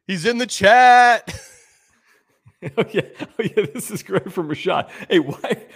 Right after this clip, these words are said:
Speaker 2: why is he calling you daddy two minutes after explaining why he's calling him daddy? I don't know what I'm talking about."
Speaker 1: Are you
Speaker 2: <laughs> I don't
Speaker 1: drunk?
Speaker 2: care.
Speaker 1: Did you drink anything?
Speaker 2: I don't know.
Speaker 1: What is wrong with you?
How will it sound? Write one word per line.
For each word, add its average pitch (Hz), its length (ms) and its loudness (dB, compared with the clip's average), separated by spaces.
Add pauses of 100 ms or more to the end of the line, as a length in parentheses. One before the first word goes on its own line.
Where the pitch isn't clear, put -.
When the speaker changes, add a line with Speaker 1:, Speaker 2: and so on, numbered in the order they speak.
(120)
Speaker 2:
why - 180 -8
is 220 100 -12
he 240 80 -12
calling 185 340 -6
you 196 100 -6
daddy 202 380 -6
two 180 220 -8
minutes 175 320 -8
after 165 260 -8
explaining 147 640 -8
why 147 200 -6
he's - 180 -12
calling 143 360 -10
him 117 180 -12
daddy? 101 340 -10 (340)
I 226 80 -4
don't 190 220 -8
know 120 100 -8
what 107 120 -8
I'm 90 160 -14
talking 90 420 -14
about." 85 440 -12 (100)
Speaker 1:
Are 196 60 -4
you 240 180 0
Speaker 2:
<laughs> - 280 -6
I 220 120 4
don't 226 280 -2
Speaker 1:
drunk? 247 240 2
Speaker 2:
care. 160 300 -8
Speaker 1:
Did 185 220 -6
you 254 100 2
drink 294 380 -2
anything? 311 920 0 (280)
Speaker 2:
I 214 60 -8
don't 92 300 -10
know. 80 200 -14 (220)
Speaker 1:
What 269 160 -2
is 403 180 0
wrong 427 320 -4 (100)
with 415 280 -4
you? 339 100 -12